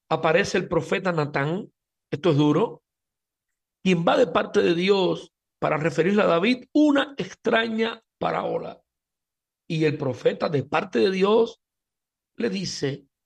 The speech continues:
Había dos hombres en la misma ciudad, uno rico y otro pobre. El hombre rico tenía rebaños y manadas muy grandes, pero el pobre solo tenía una corderita que había comprado.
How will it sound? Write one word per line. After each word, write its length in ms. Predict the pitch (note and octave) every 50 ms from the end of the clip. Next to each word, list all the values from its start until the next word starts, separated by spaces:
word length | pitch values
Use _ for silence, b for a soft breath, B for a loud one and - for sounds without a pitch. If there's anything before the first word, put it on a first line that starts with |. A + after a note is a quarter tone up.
| _ _
Había 380 | - E3+ E3+ F#3 A#3 C4 B3 A3+
dos 240 | A3 A3+ A3 A3+ -
hombres 580 | - A#3 A#3+ A#3 A3 F3+ F3 F3 F3 F3+ - - -
en 140 | D#3+ D#3 D3+
la 100 | D3 C#3
misma 380 | C#3 D3+ D3 C3+ C#3 C#3 C#3
ciudad, 640 | C#3 - C3+ C#3+ D3+ E3 F3 E3+ E3 D3+ C#3 - - _ _ _ _ _ _ _ _ _ _ -
uno 280 | E3+ F3 E3+ F3 E3+
rico 800 | E3 E3 G3+ A#3 A#3+ A3 F3+ - F#3 F#3 F3+ F3+ F3+ - - - _ _ _ _
y 160 | - C3 C3 C3+
otro 320 | C3+ C3+ C#3 D3 C#3+ C#3+
pobre. 600 | D#3+ G3 G#3 G3+ F#3 E3+ D#3+ D#3+ E3 E3+ - _ _ _ _ _ _ _ _ -
El 140 | D3 D#3
hombre 220 | F3+ F#3+ F#3+ G#3+ G3
rico 300 | D#3+ E3 G#3 - A3 G3+
tenía 240 | E3 F3 F3 F#3 F#3
rebaños 580 | E3 E3+ D#3+ D#3+ F3+ G3 G3+ G3 F#3 F#3 D#3+
y 80 | E3 E3
manadas 420 | D#3 D3+ D#3+ F3 F#3 F3 D3 B2+
muy 220 | D3 G3 G#3+ F#3+ F#3
grandes, 640 | F3+ F3+ F3+ F3+ E3+ E3+ D#3 D#3+ D#3 D#3 D#3 _ _ _ _ _ _ _ _ _ _ _ _ _
pero 180 | - A2+ A#2 A#2
el 120 | A#2 A2+
pobre 340 | - F3 A#3+ A#3+ F3+ E3+ E3
solo 320 | - - F#3+ F3+ F3 D#3
tenía 360 | - D#3 D#3 G3 G#3 G3+ - -
una 300 | - C4+ D4+ D4 C#4+ -
corderita 640 | - F#3 G3+ F#3+ F#3 F#3+ G3+ A3 G#3 G3 - F#3 G3
que 80 | - E3+
había 240 | D#3+ F3 F#3 F#3+ F3
comprado. 640 | - D#3 D#3+ C#3 D3+ C#3+ D3+ D#3 D3+ D3+ C#3+ D3 _